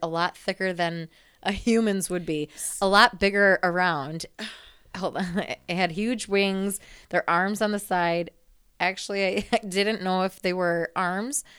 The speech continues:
<laughs> They were appendages on the sides.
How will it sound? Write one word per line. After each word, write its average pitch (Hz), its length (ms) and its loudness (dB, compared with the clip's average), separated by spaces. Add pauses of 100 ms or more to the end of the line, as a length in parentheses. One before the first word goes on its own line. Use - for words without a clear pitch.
(140)
<laughs> - 240 -10
They 262 360 8
were - 480 10 (320)
appendages 220 800 0 (360)
on 220 220 8
the 208 80 2
sides. 170 640 2